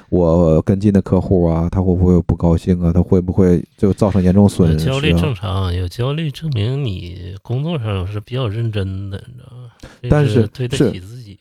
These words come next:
Speaker 1: 对，
Speaker 2: 是吧？
Speaker 1: 但是我觉得工作可以认真，但真的不要焦虑，因为焦虑对我们自己的损耗太大了。
Speaker 2: 就跟你自己说的一样，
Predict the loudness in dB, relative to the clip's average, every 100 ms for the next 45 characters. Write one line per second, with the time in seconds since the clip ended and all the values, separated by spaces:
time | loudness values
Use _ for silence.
0 | _ 2 2 4 2 4 4 4 4 2
1 | 2 2 2 2 4 4 2 0 0 0
2 | 2 2 2 4 4 4 2 0 0 2
3 | 4 4 4 2 2 2 2 2 2 -2
4 | -4 -2 -2 0 0 0 -2 -2 -2 -6
5 | -10 -8 -6 -6 -6 -10 -10 -10 -12 -10
6 | -8 -6 -6 -6 -8